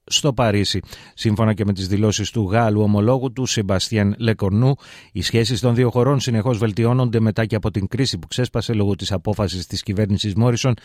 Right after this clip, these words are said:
για την ακύρωση της κατασκευής από τη Γαλλία των νέων Αυστραλιανών υποβρυχίων και των όσων ακολούθησαν. Ενδεικτικό του καλού κλίματος που έχει δημιουργηθεί με τη νέα κυβέρνηση Αλμπανίζη, το γεγονός ότι προετοιμάζεται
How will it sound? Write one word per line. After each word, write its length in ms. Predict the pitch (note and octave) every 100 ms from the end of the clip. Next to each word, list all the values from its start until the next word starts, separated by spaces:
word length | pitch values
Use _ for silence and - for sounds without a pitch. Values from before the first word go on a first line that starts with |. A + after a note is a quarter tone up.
| - -
για 160 | A2 B2+
την 160 | B2
ακύρωση 420 | A2 - A#2+ A2+ G2
της 160 | F2+
κατασκευής 560 | - F#2 F#2 G2 G#2 G#2
από 160 | F#2
τη 80 | F2+
Γαλλία 340 | F#2 G2 B2 A#2
των 180 | G2+
νέων 280 | G2 A#2+ A2+
Αυστραλιανών 640 | G#2 - G#2 F#2+ F#2 A2+ G#2+
υποβρυχίων 540 | F#2 F2 G2 - C3 - -
και 140 | - C3+
των 200 | G#2+ G#2
όσων 280 | G#2+ A2 F#2+ -
ακολούθησαν. 760 | - A#2+ A#2 G#2+ A2 G#2 A2 F#2+ - - -
Ενδεικτικό 480 | G#2 G2+ - A#2
του 80 | A2
καλού 260 | A2+ A2 A2
κλίματος 440 | A#2+ B2+ A#2 A#2
που 100 | -
έχει 160 | A2 A2+
δημιουργηθεί 580 | G2+ G#2+ G#2 G2 G2+ A#2+
με 120 | A2+
τη 100 | G#2
νέα 180 | A2 G#2+
κυβέρνηση 500 | G#2+ G#2+ A2+ G2+ A2+
Αλμπανίζη, 520 | G#2 G#2 G#2 B2+ C3+
το 100 | A2
γεγονός 380 | G2 G2 G#2+ B2
ότι 200 | A#2 G2
προετοιμάζεται 800 | - A2 F#2+ G2+ A#2+ B2 B2+